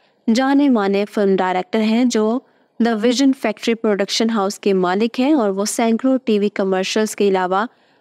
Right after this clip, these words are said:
होम अनजहां और परे हट लव जैसी सुपरहिट फिल्में बना चुके हैं। आसिम रजा की बेटी और परवेज मुशर्रफ की नवासी जैनब रजा इमर्जिंग मॉडल और एक्ट्रेस हैं। बॉलीवुड के मशहूर नगमा निगार और राइटर डायरेक्टर जावेद अख्तर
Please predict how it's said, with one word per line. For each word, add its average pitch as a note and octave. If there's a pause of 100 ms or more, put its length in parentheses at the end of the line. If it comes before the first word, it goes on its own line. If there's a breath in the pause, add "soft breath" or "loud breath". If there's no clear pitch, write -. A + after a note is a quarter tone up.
(200 soft breath)
होम D4
अनजहां A3+
और G#3+
परे G#3
हट A3
लव G3
जैसी F#3
सुपरहिट C4
फिल्में F#3+
बना G3
चुके G3+
हैं। G#3 (580 soft breath)
आसिम D#4+
रजा C#4+
की C#4+
बेटी A#3
और C4+
परवेज G#3+
मुशर्रफ G#3+
की A3+
नवासी F#3+ (160)
जैनब A#3
रजा G3+
इमर्जिंग G#3
मॉडल F#3+
और G3+
एक्ट्रेस A#3
हैं। D4+ (500 soft breath)
बॉलीवुड D4
के E4
मशहूर C#4+
नगमा A3+
निगार G#3
और C#4
राइटर G3
डायरेक्टर G3+
जावेद G3
अख्तर -